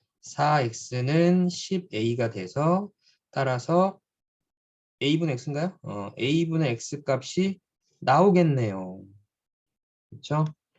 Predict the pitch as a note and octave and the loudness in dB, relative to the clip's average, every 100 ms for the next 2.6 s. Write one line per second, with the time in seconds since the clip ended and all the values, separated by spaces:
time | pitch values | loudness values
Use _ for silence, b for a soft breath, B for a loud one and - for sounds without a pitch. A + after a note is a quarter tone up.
0 | _ _ - B2+ C3+ D3 D3+ C#3+ - C3+ | _ _ 0 4 4 4 0 0 -4 -4
1 | B2+ A#2+ - E3 E3+ E3 C3+ C3+ C#3 C#3 | -4 -4 -2 2 2 0 -4 -6 -6 -4
2 | C#3 C3+ C3 A#2 G#2 - | -2 -2 0 -2 -2 -6